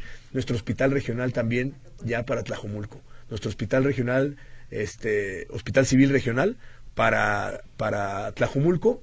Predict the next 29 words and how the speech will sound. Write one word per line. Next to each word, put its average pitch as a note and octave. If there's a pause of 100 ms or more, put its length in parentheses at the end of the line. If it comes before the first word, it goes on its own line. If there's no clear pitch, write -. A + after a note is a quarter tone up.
(100)
que A#2+
estará B2
al A#2
lado E3
precisamente C#3+ (220)
del B2
Centro C3+
Universitario B2+
de C3+
Tlajomulco, D3+
donde C3
ya C3
hay D#3+
medicina. C3+ (480)
Y C3+
ya C3+
jóvenes, D#3+ (140)
hoy C3
sale C3+
una C3
nota, D#3
ya B2+
jóvenes C#3+
están C3+
apoyando C#3 (300)
con A#2+
jornadas B2+
de A#2
salud, C#3+